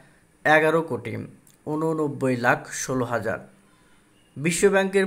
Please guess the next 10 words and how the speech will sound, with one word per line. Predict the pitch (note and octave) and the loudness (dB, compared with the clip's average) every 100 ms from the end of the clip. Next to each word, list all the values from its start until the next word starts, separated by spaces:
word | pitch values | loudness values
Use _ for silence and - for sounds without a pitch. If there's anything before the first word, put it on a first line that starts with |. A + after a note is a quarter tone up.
| G3 | 0
প্রতিবেদন | E3+ D#3 C#3 B2+ B2 | -4 -2 0 0 -2
অনুযায়ী | B2 A#2+ A#2 C3 C#3+ - - _ | -4 -4 0 0 0 -8 -20 _
বাংলাদেশে | B2 D3 D#3+ E3 E3 E3+ E3+ E3 - | 2 4 4 2 2 -2 -2 -4 -4
ইন্টারনেট | D#3+ D#3 D3+ C#3+ C3 D3 D3+ D3+ B2+ | -6 -4 0 0 2 -2 -2 -4 0
ব্যবহার | C#3 C#3+ C#3+ D3 | 0 0 0 -2
করেন | C#3+ B2+ A2+ G2+ - - - - - | 0 -2 -2 -4 -12 -20 -20 -20 -2
প্রাপ্তবয়স্ক | D3+ D3+ - D#3 C3+ C#3 C#3 D3 C#3+ C#3+ - _ _ - | 2 2 0 0 2 0 0 0 0 -2 -16 _ _ -4
ঊনচল্লিশ | E3 E3 E3+ E3+ E3 E3 | 0 0 0 -2 -2 -2
শতাংশ | D#3 C#3+ C#3 C#3 C3+ | -4 -2 -4 -4 -4
মানুষ। | A#2+ A2 G#2+ | -4 -4 -6